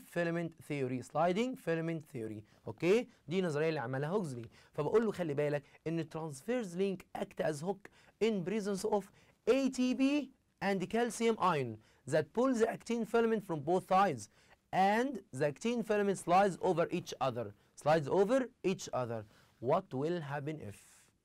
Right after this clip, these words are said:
the transverse link act as hook and pull the actin filament from both sides؟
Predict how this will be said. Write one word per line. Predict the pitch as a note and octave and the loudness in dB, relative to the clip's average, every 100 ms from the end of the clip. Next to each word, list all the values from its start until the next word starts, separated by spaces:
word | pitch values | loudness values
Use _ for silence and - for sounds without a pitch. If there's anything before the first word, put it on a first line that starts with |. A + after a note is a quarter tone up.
| _ _ - | _ _ -8
the | A2+ A#2+ | -6 -4
transverse | - E3+ G3+ F#3 F#3+ G3 F3 | -4 -4 -4 -6 -4 -4 -2
link | G3 G3+ G3 - _ _ | -4 -4 -6 -12 _ _
act | C#3+ D#3+ - | -6 -2 0
as | F3+ D#3 | -2 -2
hook | F3+ A3+ - _ _ _ D#3 | -4 -4 -8 _ _ _ -4
and | D#3 C3+ | -2 -2
pull | G#3+ A#3+ | -2 -2
the | G3+ G3+ | -2 -2
actin | - - F#3+ F#3+ F3+ | -8 -8 -4 -4 -4
filament | F3+ E3+ F3 E3+ | -2 -2 -2 -6
from | - C#3 D#3 | -4 -4 -2
both | D3 E3 | -4 -6
sides؟ | - - - - | -8 -12 -12 -18